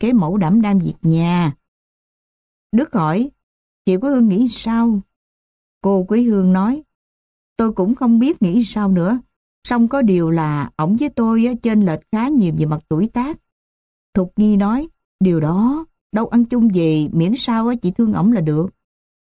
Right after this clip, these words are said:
Cô Quế Hương nói, "Ừm, tôi thì cũng có cảm tình với ổng." Đức mỉm cười, "Chỉ có cảm tình thôi sao chị? Vậy thì chị chưa yêu ổng à?"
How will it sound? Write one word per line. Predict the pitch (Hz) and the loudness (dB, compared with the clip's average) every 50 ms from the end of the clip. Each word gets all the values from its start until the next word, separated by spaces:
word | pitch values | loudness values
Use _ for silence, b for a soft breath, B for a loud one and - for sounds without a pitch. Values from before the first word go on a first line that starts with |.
| _ _ - | _ _ -2
Cô | 208 208 202 202 | 0 0 0 0
Quế | 196 - 220 254 | 0 -2 -2 0
Hương | 277 262 220 202 196 190 | 0 0 2 2 4 4
nói, | 190 196 214 240 277 311 - _ _ _ _ _ _ _ - | 4 4 2 0 -2 -4 -8 _ _ _ _ _ _ _ 0
"Ừm, | 185 180 175 170 170 165 160 160 160 - | 2 2 4 4 4 2 2 0 -2 -2
tôi | 208 202 202 202 | -4 -2 -2 -2
thì | 196 175 156 - - | -2 -4 -6 -4 -2
cũng | - 196 233 | 0 0 0
có | 233 254 269 | 0 -2 -6
cảm | - - 165 190 226 | -6 -4 -2 -2 0
tình | 226 185 165 156 156 | 0 0 -2 0 0
với | 165 202 | 0 0
ổng." | 226 - 156 156 156 175 220 294 339 - _ _ _ _ _ _ _ _ _ _ - | -2 -2 -2 0 2 2 2 2 0 -4 _ _ _ _ _ _ _ _ _ _ -2
Đức | 214 269 330 - - | 0 0 0 0 0
mỉm | 180 165 190 233 | 0 2 2 2
cười, | 233 - 185 170 160 156 143 151 - _ _ _ _ _ _ _ _ _ _ _ _ _ _ _ _ - | 0 0 0 0 0 0 -2 -4 -8 _ _ _ _ _ _ _ _ _ _ _ _ _ _ _ _ -2
"Chỉ | 190 196 | -2 0
có | 220 - 302 311 | 0 -2 -4 -6
cảm | - - 175 180 240 262 | -4 -4 -2 0 0 0
tình | - 208 190 180 175 | 0 0 0 0 0
thôi | 240 247 247 | 0 0 -2
sao | 240 - 262 240 | -2 -2 -2 -4
chị? | 233 - 175 165 160 160 165 180 214 254 - _ _ _ _ _ _ _ _ _ _ - 190 | -2 0 0 0 2 2 2 2 0 0 -2 _ _ _ _ _ _ _ _ _ _ -4 -2
Vậy | 180 180 220 233 - | 0 0 0 0 0
thì | 220 196 190 196 196 196 - | 0 0 0 0 -2 -2 -2
chị | 190 185 208 214 | -2 -2 0 -2
chưa | - 254 240 | -2 -4 -2
yêu | - 247 254 240 | 0 0 0 0
ổng | - 156 190 254 | 0 0 0 0
à?" | 311 240 180 - 139 - | 2 0 -2 -2 -6 -8